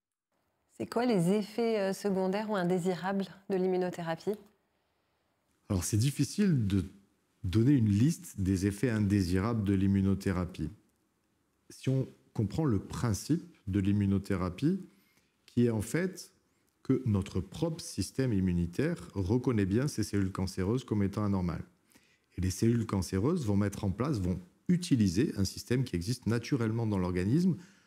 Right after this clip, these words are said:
Speaker 2: pour éviter que le système immunitaire ne les attaque. Ce que fait l'immunothérapie aujourd'hui,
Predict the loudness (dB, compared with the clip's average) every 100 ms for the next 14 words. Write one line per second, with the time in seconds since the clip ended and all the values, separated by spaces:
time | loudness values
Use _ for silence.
0 | _ _ 0 0 2 2 4 2 2 0
1 | 0 -6 0 0 2 -2 -2 -2 0 2
2 | 4 2 2 0 2 2 2 0 -2 -8
3 | -12 _ _ _ _ _ _ -2 0 2
4 | 0 2 4 4 2 2 0 -2 -2 0
5 | 2 0 2 2 2